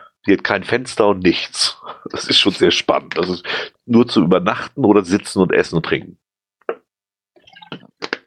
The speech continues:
Sehr spannende Galerie bei dem Cache also auch. Und den würde ich am, am meisten ans Herz legen. Und als letztes habe ich aber noch einen,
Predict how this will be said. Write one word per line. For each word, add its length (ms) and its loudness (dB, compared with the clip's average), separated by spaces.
Sehr 220 0
spannende 360 0
Galerie 340 4
bei 120 -6
dem 160 -12
Cache 280 -6
also 160 -6
auch. 280 -8
Und 160 0
den 280 4
würde 160 4
ich 180 -6
am, 260 -4
am 240 -2
meisten 400 -2
ans 180 -10
Herz 300 -4
legen. 260 -12
Und 100 -4
als 180 0
letztes 460 2
habe 180 2
ich 40 2
aber 120 4
noch 200 -2
einen, 500 0